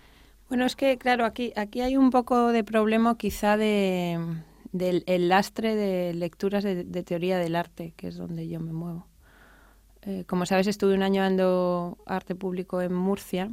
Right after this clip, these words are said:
y entonces ya, digamos, cogí a, bueno, una, una teórica que se llama Mion Wong, que sí te hace,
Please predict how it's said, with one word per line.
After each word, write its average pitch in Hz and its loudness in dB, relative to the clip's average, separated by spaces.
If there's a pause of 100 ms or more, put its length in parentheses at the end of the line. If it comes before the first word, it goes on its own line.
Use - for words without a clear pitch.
y 185 -4
entonces 185 -2
ya, 190 6
digamos, 196 2 (720)
cogí 208 4
a, 175 0
bueno, 175 -4
una, 180 -4
una 175 -4
teórica 165 -4
que 160 -6
se 180 -6
llama 165 -4
Mion 165 -2
Wong, 160 -2
que 165 -6
sí 175 -4
te 175 0
hace, 180 0